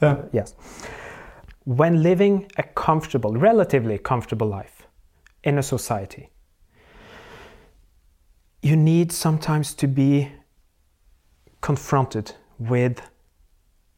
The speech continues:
Speaker 2: other aspects of life. And, um, so, um, for instance, there is, uh, word, some words of wisdom from the Oglala Sioux tribe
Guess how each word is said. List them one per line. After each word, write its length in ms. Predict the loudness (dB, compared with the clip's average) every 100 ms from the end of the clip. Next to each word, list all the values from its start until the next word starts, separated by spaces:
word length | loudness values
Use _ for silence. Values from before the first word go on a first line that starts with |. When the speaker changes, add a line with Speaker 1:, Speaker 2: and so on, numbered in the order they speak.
| _ -2
Speaker 2:
other 360 | -2 -2 -4 -6
aspects 720 | -6 -6 -10 -14 -16 -18 -18 -18 -20 -8 -2
of 140 | 2
life. 400 | 2 0 -8 -20 -20 -20 -20 -4
And, 460 | 0 0 0 -2 -8 -8 0
um, 500 | 2 4 2 0 -4
so, 460 | 2 4 4 0 -2
um, 580 | 2 2 2 2 -2 -6 _ _ _ _ _ _ _ _ _ _ _ _ _ _
for 160 | -2 0
instance, 600 | 0 -2 -4 -4 -10 -16 _ _ _ _ _ _ _ -10
there 240 | -2 0 2
is, 460 | 2 0 -6 -14 -18 -20 -20 -20 -20 -20 -20 -20 -20 -20 _ -2
uh, 540 | 2 4 4 4 2 0 -6 0
word, 500 | 4 4 2 -2 -4
some 240 | 0 2
words 300 | 4 2 0
of 160 | -4 0
wisdom 400 | -2 -2 -6 -8
from 500 | -10 0 2 2 2
the 260 | 2 2 2
Oglala 500 | 0 2 2 0 -4
Sioux 260 | -2 -2 -2
tribe 460 | -4 -6 -6 -12